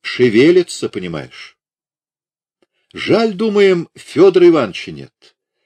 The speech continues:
Он бы нам разъяснил. "А сопровождающее письмо было?" поинтересовался Фёдор Иванович, подходя к столу. "Есть и сопроводиловка". Варичев подвинул к нему несколько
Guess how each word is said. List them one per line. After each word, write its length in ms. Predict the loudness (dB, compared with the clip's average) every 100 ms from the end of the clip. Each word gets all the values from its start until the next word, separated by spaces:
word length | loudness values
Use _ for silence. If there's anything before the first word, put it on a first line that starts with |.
| _
Он 220 | 0 0 2
бы 120 | 0
нам 220 | 0 -4
разъяснил. 680 | -6 -6 -8 -16 -16 -20 -20 _ _ _ _ _ _ _ _ _ _ _ _ _ _ _ _ _ _ _ _ _ _ _ _ -10
"А 200 | -6 -6
сопровождающее 960 | -6 -8 -2 -2 -2 -2 -2 -4 -10 -8
письмо 400 | -10 -10 -10 -8
было?" 360 | -4 -4 -4 _ _ _ _ _ _ _ _ _ -6
поинтересовался 760 | -6 -4 -8 -6 -6 -6 -8
Фёдор 220 | -8 -4
Иванович, 400 | -2 -4 -6 -16 _ _ _
подходя 440 | -12 -6 -6 -6
к 80 | -10
столу. 420 | -10 -8 -8 -8 _ _ _ _ _ _ _ _ _
"Есть 520 | -6 2 2 2 -8
и 100 | -8
сопроводиловка". 1080 | -4 -4 -2 0 0 -2 -6 -6 -8 -10 -10 _ _ _ _ -8
Варичев 520 | -4 -4 -4 -8 -4
подвинул 440 | -4 -2 -6 -6
к 80 | -8
нему 240 | -10 -8
несколько 640 | -6 -8 -8 -6 -2 -4